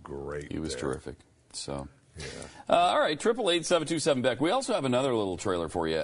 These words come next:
Speaker 2: It, uh, it is Building America, a little Building America trailer. We've got the Mike Rowe special coming tonight, which has nothing to do with lightsabers. They're just fun to mess with.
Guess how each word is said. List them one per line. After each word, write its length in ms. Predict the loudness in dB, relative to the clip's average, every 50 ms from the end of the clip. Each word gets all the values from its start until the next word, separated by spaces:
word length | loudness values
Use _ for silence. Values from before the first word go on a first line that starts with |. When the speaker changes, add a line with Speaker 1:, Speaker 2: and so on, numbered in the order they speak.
| -2 0
Speaker 2:
It, 320 | 0 0 0 0 -2 -2 0
uh, 460 | 2 2 2 2 0 0 0 -2 -4 -4
it 180 | -4 -4 -2 -2
is 280 | -2 -2 -2 -4 -4 -6
Building 720 | -6 -2 0 2 2 2 2 0 0 0 0 -2 -2 -6 -4 -2
America, 580 | 0 0 2 2 0 0 0 -2 -2 -4 -6 -6 -6 -8 -12 -10 -6
a 40 |
little 160 | -4 -2 0 0
Building 320 | 2 4 4 4 4 4
America 420 | 4 4 4 2 2 0 -2 -4 -4
trailer. 380 | 0 2 2 2 2 2 0 -2 -6 -10 -8 -8 -8 -8 -8 -8 -6 0 2
We've 140 | 4 6
got 180 | 6 6 4 4
the 60 | 2 4
Mike 240 | 4 2 2 2
Rowe 220 | 2 4 4 4 2
special 440 | 0 0 0 0 0 0 0 -2 0
coming 220 | 0 0 0 0
tonight, 320 | 0 2 2 2 2 0
which 120 | -2 0 0
has 180 | 2 2 2 2
nothing 240 | 0 2 2 2 2
to 100 | 2 4
do 160 | 4 2 4
with 140 | 2 2 2
lightsabers. 600 | 2 2 2 2 0 0 2 2 2 0 2 2
They're 100 | 0 0
just 260 | 0 0 -2 -2 -2
fun 220 | 2 2 2 2 2
to 60 | 0
mess 260 | 0 0 0 0 -2
with. 180 | -2 -2 0 0